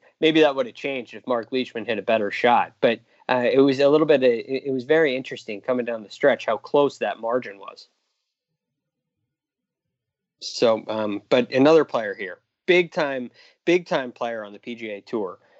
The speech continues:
uh, that I wanna shift into now, and this was, is Sungjae Im. And Sungjae Im coming off the heels of his very first win on the P G A Tour, uh, at the Honda Classic last week, nearly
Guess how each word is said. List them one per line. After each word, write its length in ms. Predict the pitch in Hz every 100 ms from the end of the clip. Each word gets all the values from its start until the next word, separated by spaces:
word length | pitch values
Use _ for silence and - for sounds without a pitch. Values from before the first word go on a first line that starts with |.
| _ -
uh, 60 |
that 180 | 120 123
I 60 | 123
wanna 200 | 123 117
shift 320 | - 123 -
into 340 | 113 107 110
now, 320 | 101 92 92 98
and 200 | 104 123
this 180 | 143 -
was, 300 | 123 104 -
is 180 | 123 113
Sungjae 500 | 139 123 117 101 98
Im. 100 | 90 _ _ _ -
And 400 | - 127 127 120 -
Sungjae 640 | - 165 185 190 180 147
Im 260 | 139 131 123 _ _
coming 240 | - 165 175
off 220 | 151 -
the 100 | 123
heels 300 | 143 135 135
of 100 | 117
his 160 | 110
very 240 | 117 139 135
first 420 | - 135 131 -
win 220 | 123 113
on 140 | 107 104
the 40 |
P 160 | - 120
G 180 | 113
A 100 | 101
Tour, 440 | 95 - 131 104 92 _ - _ -
uh, 340 | 113 107 107 104 - -
at 320 | 139 123 123 -
the 60 |
Honda 220 | 113 127
Classic 480 | - 139 123 - 107
last 320 | 120 113 101
week, 420 | 131 160 131 98 - - _ -
nearly 680 | 135 170 214 160 120 107